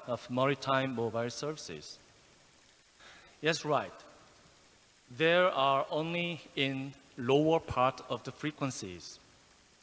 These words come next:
So at this time, maritime mobile services only use the lower part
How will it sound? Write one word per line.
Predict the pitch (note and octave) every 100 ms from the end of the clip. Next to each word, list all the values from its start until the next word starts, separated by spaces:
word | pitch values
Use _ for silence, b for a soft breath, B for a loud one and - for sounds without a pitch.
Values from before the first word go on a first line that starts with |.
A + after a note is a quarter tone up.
| - - - _ _ _ -
So | D3 D3+ D3+ - - - -
at | C#3+ -
this | G#3
time, | - G3+ G3 B2+ A2+ C#3 - - -
maritime | C#3 C#3 D#3 G3 F#3+ F#3 G3 D#3+
mobile | D3+ D#3 D#3
services | D3+ - G3+ - A#2+ G#2+ - - - - - - - -
only | D#3 F#3 F#3+
use | F#3 B2+ C#3+ C#3+ E3+ - - - -
the |
lower | A#2+ B2 C3 D#3 D#3+ D#3+
part | D#3 - C3+ C3+